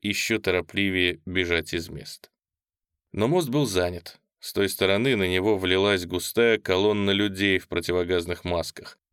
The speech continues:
Это шли двести четвертый и двести девятый полки,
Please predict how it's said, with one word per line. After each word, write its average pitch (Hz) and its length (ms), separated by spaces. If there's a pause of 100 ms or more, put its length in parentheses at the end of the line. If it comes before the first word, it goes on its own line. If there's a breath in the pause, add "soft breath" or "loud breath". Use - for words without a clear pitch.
(300)
Это 147 260
шли 123 320
двести 95 360
четвертый 113 600
и - 140
двести 110 360
девятый 98 480
полки, 92 600